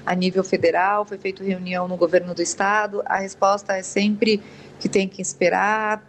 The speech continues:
que é uma pandemia, todo mundo entende isso, mas é um setor que vai fazer um ano que tá parado. A gente entrou em fevereiro essa semana e a gente continua, né, parado.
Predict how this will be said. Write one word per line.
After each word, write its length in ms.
que 80
é 60
uma 140
pandemia, 520
todo 380
mundo 240
entende 480
isso, 400
mas 160
é 60
um 80
setor 460
que 120
vai 120
fazer 240
um 180
ano 240
que 80
tá 100
parado. 400
A 20
gente 200
entrou 240
em 80
fevereiro 540
essa 200
semana 540
e 60
a 20
gente 200
continua, 680
né, 320
parado. 600